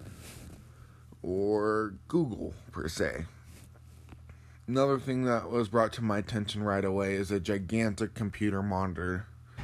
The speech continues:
and computer as well.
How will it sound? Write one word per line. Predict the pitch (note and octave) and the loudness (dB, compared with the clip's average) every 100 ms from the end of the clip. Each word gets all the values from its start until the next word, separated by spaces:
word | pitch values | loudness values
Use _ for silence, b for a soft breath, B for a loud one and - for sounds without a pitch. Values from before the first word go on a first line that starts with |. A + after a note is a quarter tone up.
| B B - B B B B B - - B B B B - | B B -6 B B B B B -20 -20 B B B B -6
and | A2 G#2+ G#2+ A2 A2+ A#2+ A2+ - - | -2 0 0 0 -2 -2 -2 -4 0
computer | C3 A#2+ C3+ C3 A#2 G#2 | 0 0 2 4 6 4
as | G#2 | 2
well. | F#2+ G#2+ G2 F#2 | 2 4 4 2